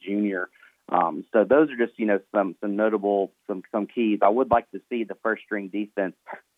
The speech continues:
show a little bit better, um, pass prote-, uh, not pass protection, but, um, uh, pass defense. But other than that, I,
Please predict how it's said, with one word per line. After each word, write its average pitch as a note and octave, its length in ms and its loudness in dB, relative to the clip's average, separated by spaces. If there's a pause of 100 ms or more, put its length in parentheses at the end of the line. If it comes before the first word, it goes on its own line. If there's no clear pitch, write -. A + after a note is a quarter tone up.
show G#2 140 4
a G2 60 -2
little A#2 200 2
bit G2+ 240 -2
better, G#2 420 2 (300)
um, F#2 240 -6
pass A#2 240 2 (120)
prote-, G2+ 300 -6
uh, F#2+ 140 -4
not G2+ 220 -4
pass F#2+ 140 -6 (120)
protection, F2+ 400 -12
but, F#2 200 0
um, E2+ 400 -6 (340)
uh, F#2 140 -4 (520)
pass A#2 280 4
defense. F#2+ 460 -4 (100)
But G2 120 0
other A#2+ 220 2
than F#2+ 200 -8
that, G2 240 0
I, F2+ 140 0